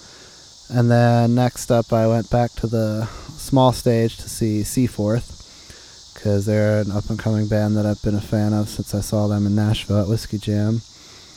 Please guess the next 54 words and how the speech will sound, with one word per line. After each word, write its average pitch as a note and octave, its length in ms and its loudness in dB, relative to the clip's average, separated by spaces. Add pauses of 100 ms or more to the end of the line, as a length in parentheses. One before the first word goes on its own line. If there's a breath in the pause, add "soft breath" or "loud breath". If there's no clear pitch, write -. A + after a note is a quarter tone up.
(340 loud breath)
They're - 120 4
pretty A2 220 -2
cool. A2 280 2
Two, A#2+ 500 4
um, A2 240 2
Australian B2 580 0
dudes, B2+ 260 0
I A#2+ 80 2
believe B2 360 0
it B2 60 0
is, B2+ 400 0
and G#2 500 -2 (760 loud breath)
play G#2+ 240 2
guitar A2+ 340 2
and A2 120 0
sing, A#2 280 0
and A2+ 120 2
then A2 80 2
they A2 80 2
have G#2+ 160 0
a G#2 60 -2
band A2 280 0
behind A2 320 0
them, A2+ 140 2
but G#2+ 160 -2
they're A2 160 0
really G#2+ 160 0
cool, A2 260 -2
so G#2+ 160 -6
check A2+ 220 -4
them A2 240 -2
out G#2+ 160 0
if G#2+ 160 -6
you G#2+ 60 -4
haven't. A#2 360 -4 (1000 loud breath)
And A#2 340 2
then B2 500 4
it A2+ 200 -2
was A#2 540 2
back A#2 300 0
to - 80 -6
the B2 60 0
main B2 220 2
stage D3 400 2
for - 160 -2
Hardy A#2+ 320 0
and B2 100 0
Morgan B2+ 240 0
Wallen, C3 340 0
so A#2 160 -2
I G#2+ 60 2
went A2 240 0
back A2+ 260 -2
up A2 120 -4